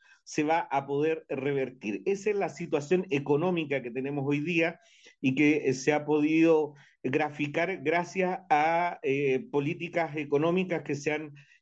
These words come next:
implementado a partir del, de la administración del presidente Gabriel Boric, considerando también ayudas directas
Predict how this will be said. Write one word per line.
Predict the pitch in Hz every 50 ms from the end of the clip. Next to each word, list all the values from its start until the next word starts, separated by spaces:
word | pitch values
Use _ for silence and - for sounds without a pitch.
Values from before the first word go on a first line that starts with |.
| _
implementado | - - 143 147 147 147 151 147 151 151 143 143 151 170 175 175 180 190 185 156 - _
a | 139 135 -
partir | 143 139 131 135 135 - 160 160 160 170 175 180 - - _ _ _ _ _
del, | - 135 127 117 156 156 160 175 170 160 - - -
de | - 143 131 120 151 170
la | 175 175
administración | 170 170 165 160 151 139 147 151 143 147 165 160
del | 151 151 143
presidente | - 135 131 - 160 151 143 147 151
Gabriel | 143 139 131 131 139 156 147 139
Boric, | 131 131 131 104 107 123 139 143 - - _ - - - - - _
considerando | _ 165 180 185 185 190 208 202 190 180 175 170 175 180 180
también | 175 165 165 156 165 170 170 180 - -
ayudas | 117 120 117 117 123 123 123 123
directas | 120 120 - 233 208 - - _ 220 196 185 - - -